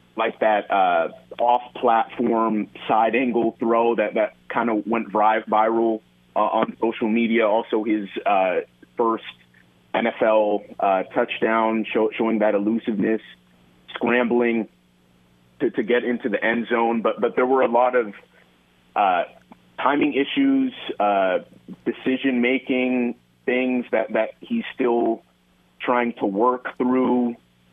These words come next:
Um, so it, that's kind of where the, the Titans are, are at, uh, with, with Malik Willis right now. And, and, and what we saw in, in the preseason game, it has kind of been the story of,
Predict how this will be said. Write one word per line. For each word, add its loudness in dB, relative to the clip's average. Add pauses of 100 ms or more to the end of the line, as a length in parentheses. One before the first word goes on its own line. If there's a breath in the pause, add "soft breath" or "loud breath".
(120)
Um, 0 (840)
so 2
it, 0 (280)
that's 0 (120)
kind 4
of -2
where 2 (120)
the, -6 (140)
the 2
Titans -2 (280)
are, 2
are 2
at, 2 (200)
uh, 2
with, 0 (140)
with -2 (120)
Malik -2
Willis 0 (540 soft breath)
right 0
now. 0
And, -4
and, -2
and 0
what 2
we -2 (100)
saw 4
in, -4
in -2
the 0
preseason -4
game, 0
it -6
has -6
kind 0
of -2
been 0 (600)
the 0 (160)
story 0
of, 0